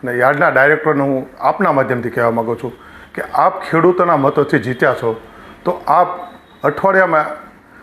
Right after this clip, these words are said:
કમસે કમ બે કલાક યાર્ડમાં હરાજી થતી હોય ત્યાં જાઓ, ખેડૂતોના પ્રશ્નો સાંભળો. હું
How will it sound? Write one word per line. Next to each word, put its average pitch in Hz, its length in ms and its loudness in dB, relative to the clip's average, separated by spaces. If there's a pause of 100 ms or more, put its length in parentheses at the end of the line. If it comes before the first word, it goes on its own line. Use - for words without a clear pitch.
કમસે 190 380 2
કમ 185 220 0
બે 135 140 4
કલાક 117 320 -2 (440)
યાર્ડમાં 151 400 2
હરાજી 151 320 4
થતી 135 280 -2
હોય 120 240 -2 (460)
ત્યાં 147 260 0
જાઓ, 156 340 2
ખેડૂતોના 135 500 -2
પ્રશ્નો 139 360 -2
સાંભળો. 139 360 2 (300)
હું 147 100 -2